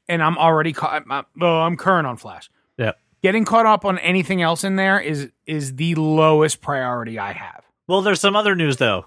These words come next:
Speaker 2: concerning this Arrowverse, uh, crossover event, and we now know that Stephen Amell's wife actually was cast, who will be playing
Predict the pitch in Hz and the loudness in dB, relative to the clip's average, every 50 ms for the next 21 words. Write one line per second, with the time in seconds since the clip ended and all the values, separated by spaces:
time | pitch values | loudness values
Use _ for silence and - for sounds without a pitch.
0 | _ - - 135 123 - - 135 127 117 113 113 110 110 107 - - 123 117 113 | _ -6 -4 -2 -2 0 2 0 2 0 -2 -2 -2 -4 -4 -2 0 0 2 2
1 | 110 107 101 110 104 101 95 - - 107 98 95 - - 120 110 101 - 120 107 | 2 0 0 0 -2 -2 -2 -2 -2 -2 -2 -2 -2 0 0 0 0 2 0 0
2 | 101 101 98 107 110 110 113 113 - 123 120 120 117 127 127 127 127 127 135 143 | 0 0 -2 0 0 0 0 -2 -2 -4 -2 -2 -4 -4 -4 -2 -2 0 0 0
3 | 147 151 147 143 139 139 139 139 135 135 127 139 131 131 113 - - - 196 233 | 2 2 2 2 2 2 2 2 0 0 0 0 0 0 0 0 -2 0 0 0
4 | 311 370 359 311 208 247 220 233 226 190 165 208 330 440 440 311 - - 156 131 | 0 0 0 0 0 2 0 0 0 -4 -4 -2 -2 -2 -2 -2 -2 -2 -2 -2
5 | 123 - - 123 110 107 101 107 98 - - - - 101 92 98 139 - - - | 0 -2 -2 -2 -2 -4 -4 -4 -6 -6 -6 -4 -4 -2 0 0 -2 -2 -4 -6
6 | - _ - - - - _ _ - 165 175 190 196 180 202 190 - - 190 190 | -10 _ -20 -20 -20 -20 _ _ -2 0 0 0 0 0 -2 -4 -2 0 0 2
7 | 196 190 190 185 185 180 170 151 - | 2 0 0 0 -2 -4 -6 -8 -12